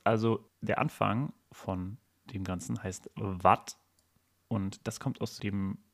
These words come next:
Schwedischen und soll Watte mehr oder weniger bedeuten. Und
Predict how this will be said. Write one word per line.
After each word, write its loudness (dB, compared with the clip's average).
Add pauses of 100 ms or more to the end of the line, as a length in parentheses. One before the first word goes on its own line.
(280)
Schwedischen 2 (100)
und -6
soll 2 (460)
Watte 2 (220)
mehr 2
oder 0
weniger -2
bedeuten. -2 (500)
Und 4